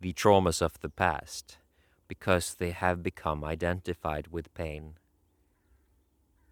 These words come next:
Don't let them get to you. They are also children of God. They just happen to have lost their way.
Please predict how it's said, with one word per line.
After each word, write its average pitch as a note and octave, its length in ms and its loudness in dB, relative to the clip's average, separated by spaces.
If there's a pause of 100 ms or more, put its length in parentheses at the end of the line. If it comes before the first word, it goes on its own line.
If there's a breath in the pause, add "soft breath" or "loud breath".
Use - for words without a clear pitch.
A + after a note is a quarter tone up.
(2000)
Don't G2 240 -2
let F#2+ 220 -2
them F2+ 180 -8
get E2+ 260 -6
to - 140 -14
you. E2+ 300 -10 (2750)
They G2 120 2
are F#2 140 6
also E2 840 0
children D#2+ 420 -6
of C2+ 180 -14
God. C#2 280 -12 (1500)
They E2+ 80 -8
just F2 260 -4
happen E2+ 320 -4
to E2 80 -8
have D#2+ 160 -6
lost D#2 360 -6
their D2 180 -4
way. D2+ 440 -4